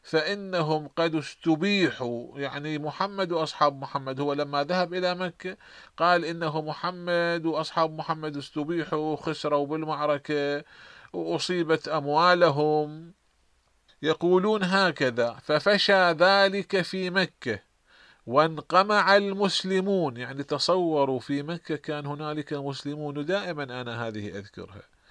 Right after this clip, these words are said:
إنه أهل مكة لم يكونوا قساة، لم يكونوا قاسين، لم يطردوا محمداً، لم يطردوا المسلمين، هذه كلها أكاذيب.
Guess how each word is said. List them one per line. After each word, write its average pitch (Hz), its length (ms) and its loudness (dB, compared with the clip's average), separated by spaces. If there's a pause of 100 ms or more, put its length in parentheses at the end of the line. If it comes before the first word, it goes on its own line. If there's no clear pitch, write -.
(320)
إنه 127 420 -6
أهل 131 260 -4
مكة 156 400 -8
لم 151 240 -4
يكونوا 135 640 -8 (100)
قساة، 139 540 -8 (100)
لم 120 180 -8
يكونوا 120 440 -10
قاسين، 120 800 -10
لم 123 320 -4
يطردوا 120 560 -6
محمداً، 131 680 -12
لم 175 340 -10
يطردوا 113 380 -8
المسلمين، 95 640 -16
هذه 135 260 -10 (100)
كلها 135 260 -4
أكاذيب. 85 420 -14